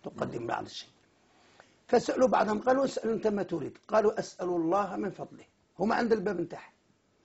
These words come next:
Speaker 1: الآخر قال: "أسأل فضل زوجة الملك، تعطيني من فضل زوجة الملك." نسأل ربي سبحانه وتعالى. هذا الملكة كانت تسمعهم وتسجل، ثم بعثت إلى الرجل الذي سأل الله دينارين،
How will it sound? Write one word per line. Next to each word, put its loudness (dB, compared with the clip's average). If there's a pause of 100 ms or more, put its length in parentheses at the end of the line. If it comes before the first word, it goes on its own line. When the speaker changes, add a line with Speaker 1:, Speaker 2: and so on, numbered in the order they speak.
(280)
Speaker 1:
الآخر 2
قال: 0 (100)
"أسأل 2
فضل 0
زوجة -2
الملك، -6 (800)
تعطيني 4
من 2
فضل 2
زوجة 0
الملك." -4 (160)
نسأل 2
ربي -2
سبحانه -4
وتعالى. -6 (500)
هذا 6
الملكة 4
كانت 2
تسمعهم -10 (680)
وتسجل، -2 (760)
ثم 4
بعثت 2
إلى 4
الرجل 4
الذي 4
سأل 2
الله 2
دينارين، 0